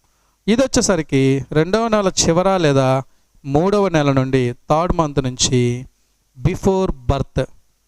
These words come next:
పుట్టుక వరకు కూడా, before birth. ఇవి మూడు దశలు మనకి ఈ జననపూర్వ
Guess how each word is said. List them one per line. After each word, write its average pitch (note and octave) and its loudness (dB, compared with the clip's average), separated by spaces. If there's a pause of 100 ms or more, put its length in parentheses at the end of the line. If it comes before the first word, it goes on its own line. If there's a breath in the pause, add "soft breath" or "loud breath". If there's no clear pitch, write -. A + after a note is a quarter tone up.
(200)
పుట్టుక D#3 -2 (340)
వరకు C3+ 0
కూడా, B2 -4 (580)
before E3 0 (180)
birth. C3 -6 (760)
ఇవి F3 2 (200)
మూడు D#3+ 0
దశలు C3 0
మనకి B2+ -2 (500)
ఈ G#3 2
జననపూర్వ D3+ 0